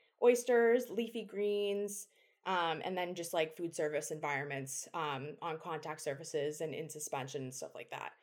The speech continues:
Um, so my primary focus for my research is I work, um, on this thing called organic load.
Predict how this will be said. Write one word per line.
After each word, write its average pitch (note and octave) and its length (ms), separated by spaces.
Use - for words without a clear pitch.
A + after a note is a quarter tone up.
Um, F3 340
so G3 220
my G3 240
primary G3+ 500
focus E3+ 460
for - 100
my E3+ 180
research E3 640
is G#3+ 280
I G3 220
work, G#3+ 480
um, F3+ 420
on F3+ 120
this F3 120
thing F#3+ 160
called F#3 280
organic E3+ 440
load. D#3+ 440